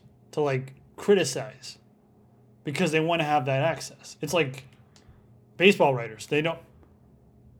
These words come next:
they only care about having access to the players until they don't need to have access to the players. And then,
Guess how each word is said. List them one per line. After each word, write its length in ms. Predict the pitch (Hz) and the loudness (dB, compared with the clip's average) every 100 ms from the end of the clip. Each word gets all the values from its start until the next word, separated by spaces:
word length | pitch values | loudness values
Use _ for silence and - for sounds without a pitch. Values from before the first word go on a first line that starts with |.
| - - - - | -20 -20 -20 -4
they 160 | 160 196 | -2 2
only 320 | 202 202 180 | 2 2 2
care 200 | 190 190 | 4 6
about 260 | 165 147 | 6 4
having 280 | 135 156 147 | 4 2 2
access 320 | 143 139 156 - | 0 -2 -4 -4
to 80 | |
the 120 | 135 - | -8 -2
players 340 | 156 147 135 | 0 2 0
until 340 | 123 - 139 131 | -4 -2 -2 0
they 260 | 131 120 110 - | -4 -6 -12 -8
don't 300 | 147 139 135 - - _ _ _ | -4 -2 -4 -12 -20 _ _ _
need 220 | 139 143 | -2 0
to 80 | 131 | 0
have 240 | 139 160 | 2 2
access 340 | 147 127 139 131 | 2 -2 -4 -6
to 40 | 127 | -8
the 60 | |
players. 400 | 120 123 113 107 | -8 -8 -8 -10
And 100 | 127 | -8
then, 220 | 131 123 | -8 -8